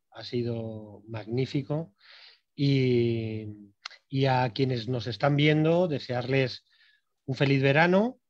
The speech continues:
eh, muchísima salud allí donde quiera que estén y que estén muy atentos, eh, a las próximas convocatorias de la Gran Logia de España, que, que, bueno,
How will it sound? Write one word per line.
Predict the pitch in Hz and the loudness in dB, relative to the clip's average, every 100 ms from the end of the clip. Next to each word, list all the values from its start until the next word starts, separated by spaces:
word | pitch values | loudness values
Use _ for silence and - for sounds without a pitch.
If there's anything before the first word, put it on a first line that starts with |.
| _ _ | _ _
eh, | 131 127 120 117 117 113 - | -8 -4 -4 -4 -4 -8 -8
muchísima | 123 127 127 - 160 165 147 | -6 -4 -4 -2 -2 0 0
salud | - 127 175 143 | 0 0 -2 -2
allí | 123 127 | -4 -2
donde | 131 123 120 | -4 -4 -4
quiera | 131 123 120 117 113 110 110 107 104 | -4 -2 -2 -4 -6 -10 -14 -16 -18
que | - | -18
estén | 104 - 143 156 185 190 _ - - _ - | -18 -4 0 0 -2 -6 _ -20 -20 _ -4
y | 143 | -2
que | - | -2
estén | 127 151 | -2 0
muy | 143 143 | 2 4
atentos, | 127 117 139 135 151 156 151 - | 2 2 -2 -2 -2 -2 -4 -6
eh, | 127 120 117 117 117 117 | -4 -4 -4 -6 -8 -10
a | 117 | -10
las | 117 104 | -10 -10
próximas | 131 123 135 127 - | -10 -8 -6 -6 -6
convocatorias | 123 120 117 110 127 127 117 | -6 -6 -6 -4 -2 -2 -4
de | 117 | -6
la | 113 | -6
Gran | 113 123 120 | -4 -4 -4
Logia | 120 - 117 | -6 -8 -8
de | |
España, | 117 - 123 131 135 | -8 -6 -4 -4 -6
que, | - 117 110 104 _ _ _ _ - | -6 -10 -10 -14 _ _ _ _ -10
que, | 123 | -4
bueno, | 131 107 | -2 -4